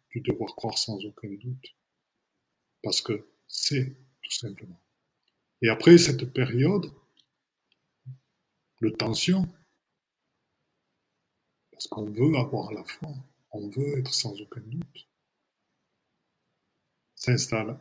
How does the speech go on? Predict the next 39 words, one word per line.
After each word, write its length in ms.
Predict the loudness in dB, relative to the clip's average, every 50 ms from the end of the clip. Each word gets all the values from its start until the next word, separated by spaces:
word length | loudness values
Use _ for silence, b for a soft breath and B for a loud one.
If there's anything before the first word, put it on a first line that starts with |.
| -14 _ -12
la 120 | -12 -12
paix 260 | -10 -10 -12 -10 -10 -12 -12 _
et 80 | -8 -6
le 80 | -4 -4
silence. 640 | -4 -4 -4 -4 -6 -8 -8 -10 -12 -12 -12 -14 _ _ _ _ _ _ _ _ _ _ _ _ _ _ _ _ _ _ _ _ _ _ _ _ _ _ _ _ _ _ _ _ _ 4
Et 80 | 4
encore 300 | 4 6 6 6 6 6 6
une 120 | 4 4
fois, 420 | 4 2 2 2 2 0 -2 B B B B B B B B _ -2
on 80 | 0
voit 200 | 2 4 6 6
encore 380 | 6 4 4 2 2 2 2 2
là 140 | 2 2 2
aussi, 480 | 2 2 2 2 4 4 4 2 0 -4 -10 -10 -8
à 80 | -8
travers 360 | -6 -4 -4 -2 0 0 0
ces 240 | 0 -2 -4 -4 -6
paroles, 400 | -6 -4 -2 -2 0 0 0 0 -2 -6 -14 -20 -18 -14
et 60 | -14
à 60 | -14 -12
travers 300 | -10 -6 -6 -4 -2 -2
cette 180 | -2 -4 -6
manière 360 | -8 -8 -6 -4 -4 -4 -6 -6
de 80 | -8
faire 280 | -8 -6 -4 -2 -2 0
aussi, 320 | 0 -2 -2 -4 -2 -2 -4 -4 -6 B B B B B B B B B B B _ _
le, 180 | 4 6 8 8
le 220 | 6 4 0 -2
défi 500 | 0 2 2 2 4 4 4 4 4 2 0 -4
que 80 | -4 -4
nous 200 | -4 -4 -6 -8
avons. 220 | -10 -12 -14 -18 _ _ _ _ _ _ _ _ _ _ _ _ _ _ _ _ _ _ _ _ _ -6 -2
Car 180 | 0 0 2 2
un 60 | 2
des 140 | 2 2 2
défis, 280 | 2 2 2 4 4 4
c'est 260 | 4 4 2 0 -4 -6 _
je 140 | -2 0 2
veux 440 | 4 4 4 4 4 4 2 -2